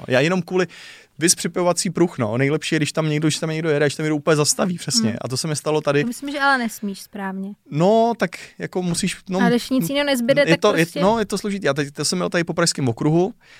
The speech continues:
Speaker 1: eh, tři pruhy, že jo, teďka se připojoval pravej. Eh,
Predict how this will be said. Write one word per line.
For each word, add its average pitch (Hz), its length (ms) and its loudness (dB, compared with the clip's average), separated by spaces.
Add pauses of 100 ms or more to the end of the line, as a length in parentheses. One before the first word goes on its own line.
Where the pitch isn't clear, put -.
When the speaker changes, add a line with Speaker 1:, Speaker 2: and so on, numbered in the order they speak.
(440)
Speaker 1:
eh, - 20 0
tři - 160 -4
pruhy, 165 300 2
že 160 80 0
jo, 160 40 0
teďka 139 220 -4
se - 100 8
připojoval 120 540 2
pravej. 180 480 2 (460)
Eh, 120 600 2